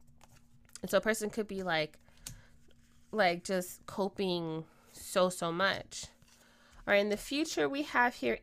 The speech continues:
Eight of Coins. So this is the work card. So either a person's working together or they're working to solve a, a, a complex situation or a puzzle or whatever.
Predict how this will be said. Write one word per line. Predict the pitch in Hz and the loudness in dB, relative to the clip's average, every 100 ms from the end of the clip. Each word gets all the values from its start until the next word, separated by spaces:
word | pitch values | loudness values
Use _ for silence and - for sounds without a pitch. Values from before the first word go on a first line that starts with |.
| - | 0
Eight | 220 | 2
of | 262 - | 0 -2
Coins. | - 180 170 180 - | -2 0 0 -2 -6
So | - 214 202 - | -2 2 2 0
this | - 214 220 | -2 -2 0
is | 254 247 | -2 -2
the | 202 | -2
work | 190 196 220 | 2 4 4
card. | - - 165 160 170 - - - - | -2 -4 -2 0 -2 -10 -16 -18 -8
So | - 226 | 0 4
either | 220 202 202 | 6 6 6
a | 202 | 2
person's | 220 226 208 190 | 0 -4 -4 -2
working | 190 214 233 214 | 2 2 2 -2
together | 214 202 208 208 185 | 0 2 4 4 4
or | |
they're | 180 190 | 2 0
working | 185 185 202 220 | 2 2 2 -2
to | 214 | -2
solve | 190 190 190 196 | 0 2 2 0
a, | 180 | -2
a, | 175 170 175 - | 0 0 0 0
a | 180 175 | 0 -2
complex | - - 180 - 185 175 - - - - - - - _ _ | -4 -2 -2 0 -2 -2 -8 -14 -18 -20 -20 -20 -20 _ _
situation | - - 165 - 269 277 - 285 269 262 262 - | -16 -14 -12 -2 0 2 2 2 4 4 0 -4
or | 185 180 165 156 - - - _ _ - _ _ _ _ _ - | 0 2 2 0 -4 -8 -20 _ _ -20 _ _ _ _ _ -10
a | |
puzzle | - - 254 240 233 233 233 - | -4 2 2 4 4 4 2 -2
or | - 175 175 | 0 2 2
whatever. | 180 240 247 220 - 175 | 0 -4 -4 -2 2 2